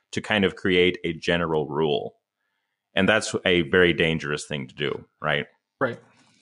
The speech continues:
Speaker 2: And again, this is not to make light of, of the sincere concerns that people have.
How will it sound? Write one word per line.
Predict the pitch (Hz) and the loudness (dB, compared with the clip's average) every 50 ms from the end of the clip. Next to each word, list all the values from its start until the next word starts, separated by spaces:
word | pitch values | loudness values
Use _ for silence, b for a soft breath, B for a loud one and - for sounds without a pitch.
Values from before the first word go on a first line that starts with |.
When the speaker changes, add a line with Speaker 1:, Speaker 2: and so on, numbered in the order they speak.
| _ _ _ _ _ | _ _ _ _ _
Speaker 2:
And | 185 196 | 0 4
again, | 196 214 180 151 | 4 4 4 4
this | 151 143 175 | 4 2 2
is | 156 135 | 0 4
not | 165 196 214 190 | 4 4 4 4
to | 180 | 2
make | 156 147 127 113 | 2 0 0 2
light | 123 127 135 151 165 147 127 120 - | 2 4 4 4 4 2 0 -4 -8
of, | - - 123 117 117 117 120 117 117 - - _ _ b b b b b b b b b _ _ _ | -6 -4 -2 -2 -2 -2 -6 -8 -10 -14 -20 _ _ b b b b b b b b b _ _ _
of | - 135 135 123 117 113 117 120 113 | 2 4 4 4 2 -2 -6 -6 0
the | 120 123 120 117 113 - - - | 2 4 4 4 2 0 -6 -8
sincere | 117 139 135 120 - 143 131 120 | -6 -6 -6 -4 -2 -2 -2 -2
concerns | - 131 117 117 - - 196 214 190 156 120 | -2 -4 -6 -6 -4 -2 -2 -2 -2 -2 -4
that | 120 120 | -6 -4
people | - 120 117 - - 117 | -4 -4 -6 -4 -6 -8
have. | 104 127 113 - - | -6 -6 -6 -6 -8